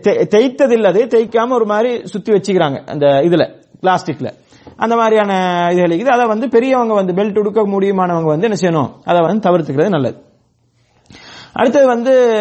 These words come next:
அஹ், என்ன செய்யக்கூடாது, அஹ், ஆண்கள் வந்து தலையை, அஹ், மறைக்கிறது, தலையை வந்து மறைக்கிறது, கெப் போட்டோ அல்லது, அஹ், ஏதோ தொப்பி போட்டோ ஏதோ ஒரு வகையில வந்து நேரடியாக லேஞ்சி ஏதாவது ஒண்ணை வச்சோ மேல தலையை வந்து நேரடியாக மறைப்பது வந்து என்ன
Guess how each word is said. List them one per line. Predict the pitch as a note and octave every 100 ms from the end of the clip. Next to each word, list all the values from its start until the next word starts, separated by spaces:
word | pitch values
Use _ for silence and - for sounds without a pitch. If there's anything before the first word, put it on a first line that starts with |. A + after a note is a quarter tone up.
| G3+ F3+
அஹ், | F3+ E3+ D#3+ D#3 D3+ D3
என்ன | G#3+
செய்யக்கூடாது, | A3 A#3 G#3+ G3 F#3 C#3+ - - _ _ -
அஹ், | E3+ F#3+
ஆண்கள் | A#3+ C#4+ B3+
வந்து | A3 B3
தலையை, | - G#3 B3+ B3+ C4 C4+ -
அஹ், | F3+ F#3 F#3 F3+
மறைக்கிறது, | F3+ G#3 G#3+ F#3+ C#3 G2 _ -
தலையை | F#3 A3 G3
வந்து | F#3 F#3+ C4
மறைக்கிறது, | G#3 F#3+ F3+ D#3+ B2+
கெப் | - B2+ -
போட்டோ | D#3+ D3 D#3 D#3 D#3 -
அல்லது, | - E3+ E3+ E3+ E3 - - -
அஹ், | E3 E3 E3 E3 D#3+ D#3+ C#3
ஏதோ | F3+ F3+ E3
தொப்பி | F3+ D3 D#3+
போட்டோ | E3 C#3 D#3 D#3+
ஏதோ | F3+ G3+ A3+
ஒரு | A3
வகையில | G3 F3+ F3
வந்து | G3+
நேரடியாக | G#3 G3 F#3 F3 F3 F3
லேஞ்சி | F3 E3+ D#3+ E3 E3
ஏதாவது | E3 E3+ D#3+
ஒண்ணை | E3 D#3+
வச்சோ | D#3+ D3 E3+
மேல | D#3+ D#3 D#3+ F#3
தலையை | F3 F#3 G3+
வந்து | F3 E3 A3+
நேரடியாக | G3 E3+ D#3+ D#3+ D#3+
மறைப்பது | F3 D#3+ E3+ E3+ D#3
வந்து | D3 F3
என்ன | E3+